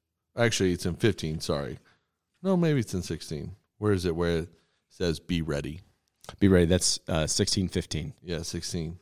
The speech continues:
Speaker 1: "Behold, I'm coming like a thief. Blessed is the one who stays awake, keeping his garments on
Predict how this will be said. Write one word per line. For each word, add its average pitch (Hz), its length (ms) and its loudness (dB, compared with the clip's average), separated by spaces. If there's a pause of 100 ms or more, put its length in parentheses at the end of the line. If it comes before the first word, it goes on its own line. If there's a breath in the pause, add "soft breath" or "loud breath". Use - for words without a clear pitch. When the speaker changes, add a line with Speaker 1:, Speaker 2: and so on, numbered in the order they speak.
(180)
Speaker 1:
"Behold, 113 560 2 (400 soft breath)
I'm 95 120 -2
coming 104 380 -2
like 98 180 2
a 80 80 0
thief. - 560 -2 (2000)
Blessed 110 320 4
is 113 100 6
the 110 80 4
one 104 220 6
who 95 120 2
stays 90 380 2
awake, 85 580 0 (200)
keeping 104 400 -2
his 87 200 -2
garments 87 460 -4
on 71 300 -8